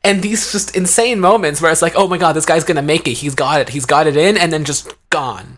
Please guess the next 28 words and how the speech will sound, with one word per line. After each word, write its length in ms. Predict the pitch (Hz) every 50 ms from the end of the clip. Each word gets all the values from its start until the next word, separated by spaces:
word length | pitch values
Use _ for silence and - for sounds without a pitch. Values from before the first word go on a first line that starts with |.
| _
right? 340 | - 143 143 139 143 147 147
Like, 220 | 151 139 131 - 151
you 60 | 139
think 200 | - 180 170 -
this 160 | 175 160 -
is 120 | 165 151
gonna 180 | - 165 160 160
be 80 | 147 156
your 140 | 156 151
main 240 | 143 151 156 151 151
character, 680 | 143 151 151 147 147 147 - - 147 147 143 147 151 - _ _ _ _ _ -
and 140 | 147 139 135
he's 180 | - 160 147
just 180 | 143 147 139 127
dead. 360 | 147 143 127 110 110 120 131
And 100 | 131 135
then 80 | 135 135
the 140 | 139 139
other 180 | 147 147 151 151
ones 160 | 139 139 131
have 160 | 143 143 135
to 80 | - 139
fight, 500 | - - - 156 139 139 143 143 147 139
and, 160 | 143 131 131
like, 300 | 131 123 120 123 - -
you 80 | 147 143
know, 160 | 127 117 117
the, 340 | 117 117 - - - -